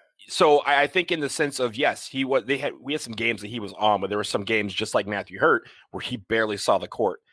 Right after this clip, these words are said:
I think to be consistent is going to be the key for him, whether it be on offense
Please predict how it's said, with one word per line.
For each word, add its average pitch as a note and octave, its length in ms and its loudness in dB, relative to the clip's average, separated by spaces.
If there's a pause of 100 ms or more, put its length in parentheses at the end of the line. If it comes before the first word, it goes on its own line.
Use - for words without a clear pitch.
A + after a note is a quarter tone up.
(200)
I C#3 60 -8
think A#2+ 300 0
to A2 100 -6
be B2+ 500 -6
consistent A2+ 720 -4 (640)
is G#2 160 -2
going B2 140 6
to A#2 60 6
be A2+ 140 4
the G#2 80 2
key A2 220 -4
for G#2 140 0
him, F#2+ 180 0
whether G#2 240 4
it F#2+ 80 -4
be G#2 140 0
on F#2 200 2
offense D3 480 2